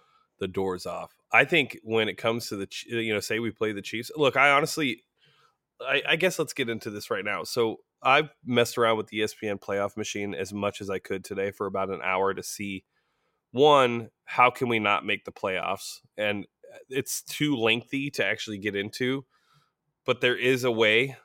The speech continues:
that we don't make the playoffs. It's, however, very unlikely, but it would be a Texans thing to do if that is the case and that's what happens. Um, but every scenario I went through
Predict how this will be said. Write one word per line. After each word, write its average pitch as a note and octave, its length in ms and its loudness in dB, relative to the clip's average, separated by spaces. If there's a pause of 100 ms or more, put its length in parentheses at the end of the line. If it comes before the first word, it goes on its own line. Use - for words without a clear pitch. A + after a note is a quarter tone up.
(120)
that A2 180 0
we C3 120 0
don't C3 160 2
make C3+ 160 -2
the - 80 -6
playoffs. C#3+ 560 0 (140)
It's, - 200 -4
however, A#2+ 520 4
very G#2+ 280 2
unlikely, A2+ 540 0
but A2+ 380 0 (140)
it A2 100 -2
would G#2+ 260 -6
be A2+ 360 -2
a G#2 120 0
Texans G2+ 480 -6
thing G#2 200 -4
to G#2+ 100 -8
do G2+ 200 -4
if G#2 140 -4
that G2+ 240 -2
is G#2 240 -6
the G2+ 120 -12
case G2 360 -6
and G2 140 -4
that's F#2+ 240 -4
what G2+ 140 -2
happens. G#2+ 520 -4 (680)
Um, G#2+ 460 2 (680)
but B2+ 140 2
every C3 340 4
scenario B2 720 4
I G#2+ 280 4
went A2+ 300 -2
through G2+ 540 -2